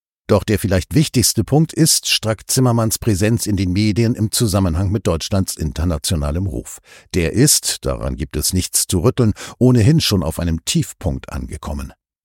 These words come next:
Aber die militante Kriegstreiberei, die Strack-Zimmermann an den Tag legt, wird in anderen Ländern mit besonderer Aufmerksamkeit verfolgt.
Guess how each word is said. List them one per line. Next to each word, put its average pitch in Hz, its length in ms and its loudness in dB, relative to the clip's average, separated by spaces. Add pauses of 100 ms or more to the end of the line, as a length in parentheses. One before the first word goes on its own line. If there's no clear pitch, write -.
Aber 123 160 2
die 127 120 0
militante 135 580 2
Kriegstreiberei, 120 880 0
die 104 100 2
Strack-Zimmermann 113 800 0
an 87 140 0
den 95 160 0
Tag - 340 -4
legt, 95 380 0
wird 95 160 2
in 80 120 -2
anderen 101 320 2
Ländern 101 380 4
mit 143 160 -2
besonderer 110 540 2
Aufmerksamkeit - 760 -4
verfolgt. - 600 -10